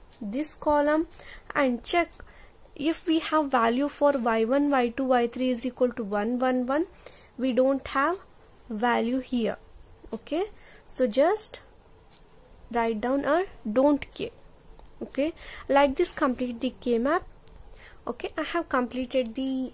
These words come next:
uh, K map now. Now we have to group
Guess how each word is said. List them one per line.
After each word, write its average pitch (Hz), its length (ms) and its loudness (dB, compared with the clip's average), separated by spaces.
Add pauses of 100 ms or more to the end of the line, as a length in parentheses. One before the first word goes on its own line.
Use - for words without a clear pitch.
uh, 226 220 -4 (180)
K 220 140 -6
map 233 300 -6
now. 285 180 -2 (480)
Now 311 180 2
we 330 240 -2
have 285 360 -4
to 415 260 4 (400)
group 262 300 -4